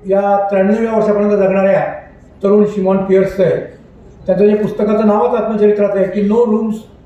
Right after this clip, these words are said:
for the Small Dreams." की कुठलीही आपण व्यक्त करतो की आपण महत्त्वाकांक्षी आहोत हे आहे, तर असं काहीच नाही आहे. प्रत्येकाने स्वप्न ही ठेवली पाहिजे की मला हे करायचं आहे,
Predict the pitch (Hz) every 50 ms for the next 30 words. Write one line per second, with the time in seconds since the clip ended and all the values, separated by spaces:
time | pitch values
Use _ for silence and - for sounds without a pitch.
0 | - - 190 190 202 208 - 180 175 180 185 180 156 165 160 147 139 139 135 -
1 | - - - - - - - - - - - - - - - - - - - -
2 | - - - - - 214 220 214 - 254 269 269 269 277 269 269 269 262 262 262
3 | - - - 208 208 214 208 247 247 240 233 220 240 247 233 214 233 220 208 214
4 | 214 226 220 226 233 214 - 220 226 220 214 214 214 208 208 214 214 202 - -
5 | - - 208 196 - - - 247 247 254 240 226 247 233 208 175 - - - -
6 | - - - - - - - 208 - - 294 254 247 247 247 240 247 262 269 262
7 | 269 - - - 220 208 214 240 247 247 247 247 247 214 220 220 208 208 220 208
8 | 202 175 139 - - - - - - - - - - 208 208 220 220 214 214 214
9 | 214 214 208 214 208 208 214 214 214 214 214